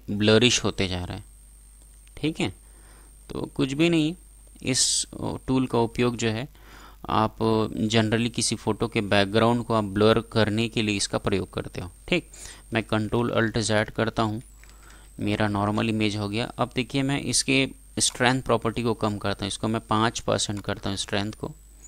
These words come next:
और मैं आता हूँ ब्लर टूल में। तो अब आप देख सकते हैं ब्लर इफेक्ट जो है वो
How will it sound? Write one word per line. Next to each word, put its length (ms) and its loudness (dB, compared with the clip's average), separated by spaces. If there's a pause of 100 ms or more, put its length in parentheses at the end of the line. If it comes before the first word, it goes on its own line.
(1040)
और 160 2
मैं 160 -2
आता 220 -2
हूँ 120 -4
ब्लर 200 0
टूल 180 -6
में। 180 -6 (1400)
तो 80 -8
अब 180 -2
आप 100 4
देख 260 2
सकते 240 -2
हैं 160 -2
ब्लर 260 6
इफेक्ट 380 -6
जो 120 -6
है 60 -4
वो 120 -4